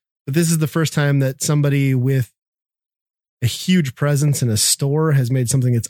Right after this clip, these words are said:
optimized for it and done it at a price point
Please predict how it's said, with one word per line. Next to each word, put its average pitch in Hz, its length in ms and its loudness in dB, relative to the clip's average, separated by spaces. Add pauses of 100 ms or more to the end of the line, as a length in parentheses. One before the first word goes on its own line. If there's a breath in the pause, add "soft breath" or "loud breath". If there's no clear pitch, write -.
optimized 147 540 0
for 147 220 -2
it 143 160 0
and 123 160 0
done 131 140 2
it 127 100 2
at 120 60 0
a 120 80 0
price 127 300 0
point 123 480 -2